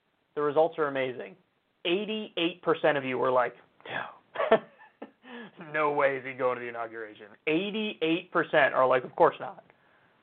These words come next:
Yeah, I tend to lean in that direction as well. Although I will say, if he were to go, I wouldn't be totally surprised. Um,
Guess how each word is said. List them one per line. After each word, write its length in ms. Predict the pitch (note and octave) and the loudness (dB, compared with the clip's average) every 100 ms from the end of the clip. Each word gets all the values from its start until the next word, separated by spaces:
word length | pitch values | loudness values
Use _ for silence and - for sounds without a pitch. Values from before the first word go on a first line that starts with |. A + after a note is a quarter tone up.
| _ _ _ _ _ - | _ _ _ _ _ -2
Yeah, 240 | G3 F#3 | 6 8
I 120 | D3+ E3 | 8 4
tend 280 | E3+ G3 E3+ | 0 -8 -4
to 100 | E3 | -4
lean 180 | E3 | -4
in 80 | D#3 | -6
that 140 | D3 C#3+ | -6 -4
direction 380 | C#3+ C3 - B2 | -4 -4 -8 -12
as 100 | A#2+ | -8
well. 360 | B2 A2+ A2+ - | -6 -6 -10 0
Although 260 | E3+ F#3+ A3+ | 4 8 8
I 80 | A3 | 8
will 220 | A3+ G3+ | 4 2
say, 220 | G#3+ E3 | 2 0
if 160 | A3+ A3+ | -2 -4
he 140 | B3 | -4
were 220 | F#3+ F3 A3 | -2 -2 -2
to 200 | A#3 G3+ | -6 0
go, 400 | A3+ A#3 C4 - _ _ _ _ _ - | 2 2 0 -6 _ _ _ _ _ -12
I 80 | - | -6
wouldn't 240 | D4+ F4+ | -2 -2
be 80 | A3 | -4
totally 420 | - D#3+ F3+ C#3 C3 | 0 2 4 0 -6
surprised. 500 | B2 C3 A#2+ A#2 - _ _ _ _ _ _ | -4 0 0 0 -6 _ _ _ _ _ _
Um, 520 | C#3+ C3+ C3 B2+ B2+ | 6 8 8 4 -6